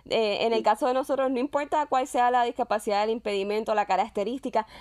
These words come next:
Speaker 1: realmente lo que nosotros decimos es eso. So, es una característica que, que distintas personas tienen, pero que no define lo que son, ¿no? Así que, súper bien. Estás ahí on point con nosotros.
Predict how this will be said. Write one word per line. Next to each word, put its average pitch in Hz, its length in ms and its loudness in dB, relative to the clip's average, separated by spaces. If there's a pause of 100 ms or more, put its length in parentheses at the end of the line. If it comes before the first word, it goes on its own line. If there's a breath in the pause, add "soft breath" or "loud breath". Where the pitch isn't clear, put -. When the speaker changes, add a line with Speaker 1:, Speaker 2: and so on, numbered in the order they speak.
(120)
Speaker 1:
realmente 240 540 2
lo 240 140 0
que 233 60 -2
nosotros 233 280 0
decimos 254 380 0
es 359 120 0
eso. 233 240 -4 (320 soft breath)
So, 240 120 0
es 233 120 4
una 269 180 0
característica 262 800 0
que, 190 420 -2
que 226 140 0
distintas 233 460 -2
personas 262 480 -2
tienen, 294 440 -2 (160 soft breath)
pero 226 200 0
que 214 100 -2
no 208 140 0
define 240 420 0
lo 214 140 0
que 190 100 -4
son, 220 320 -4
¿no? 208 180 -4 (280 loud breath)
Así 202 340 0
que, 185 540 2
súper 208 400 0
bien. 208 300 0
Estás 247 340 6
ahí 294 260 4
on 269 220 2
point 269 260 2
con 277 140 2
nosotros. 208 540 2